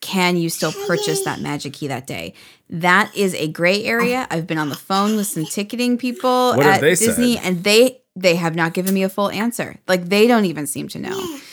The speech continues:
Speaker 1: So
Speaker 2: Maybe it's the luck
Speaker 1: I
Speaker 2: of the
Speaker 1: ca-,
Speaker 2: draw
Speaker 1: I
Speaker 2: with the
Speaker 1: s-
Speaker 2: cast member you get, right?
Speaker 1: Totally. I strongly caution anybody attempting to do this. Hey, Noah.
Speaker 2: Noah, sorry, guys. Noah is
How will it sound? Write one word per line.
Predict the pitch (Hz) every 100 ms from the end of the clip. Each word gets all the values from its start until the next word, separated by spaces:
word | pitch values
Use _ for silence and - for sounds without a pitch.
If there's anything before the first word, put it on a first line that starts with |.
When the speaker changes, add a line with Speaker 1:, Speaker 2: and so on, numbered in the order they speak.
| - -
Speaker 1:
So | - 214 208 202
Speaker 2:
Maybe | 131 131 139
it's | 135 135
the | 123
luck | 127 127
Speaker 1:
I | -
Speaker 2:
of |
the | 120
Speaker 1:
ca-, |
Speaker 2:
draw | 117 113
Speaker 1:
I | 113
Speaker 2:
with | 117
the | -
Speaker 1:
s- |
Speaker 2:
cast | - 117 113
member | 131 127 123
you | 117
get, | 110 135 -
right? | 120 117 135 -
Speaker 1:
Totally. | - 180 156 139 95
I | 190
strongly | 190 - 220 226 214
caution | 220 208 202 - 208
anybody | 196 180 190 185 180 180 -
attempting | 185 185 185 180 180
to | 175
do | 180 175
this. | 170 175 - - -
Hey, | - 254 403 571 605
Noah. | 285 226 202 202
Speaker 2:
Noah, | 147 143 143
sorry, | - 151 143
guys. | 131 139 127
Noah | 156 170 165 160
is | 135 127